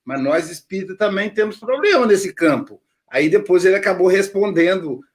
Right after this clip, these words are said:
a minha, ao meu questionamento, quando ele fala, e os espiritistas,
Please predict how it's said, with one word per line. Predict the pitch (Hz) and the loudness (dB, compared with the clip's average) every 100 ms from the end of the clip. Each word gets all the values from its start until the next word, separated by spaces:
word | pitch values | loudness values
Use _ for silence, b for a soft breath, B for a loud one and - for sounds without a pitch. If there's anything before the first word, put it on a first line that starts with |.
| - | -10
a | 127 | -4
minha, | 139 151 160 151 | 0 2 0 0
ao | 143 | -2
meu | 151 160 | -2 -2
questionamento, | 165 - 156 170 151 156 | -4 -2 -2 -2 -2 -2
quando | 170 | 0
ele | 185 | 0
fala, | - 131 - 156 | 0 -2 -2 2
e | |
os | 196 185 | 2 4
espiritistas, | 233 - 214 226 196 - 214 220 190 - 190 | -2 -2 -2 0 -2 -2 0 2 0 -2 -4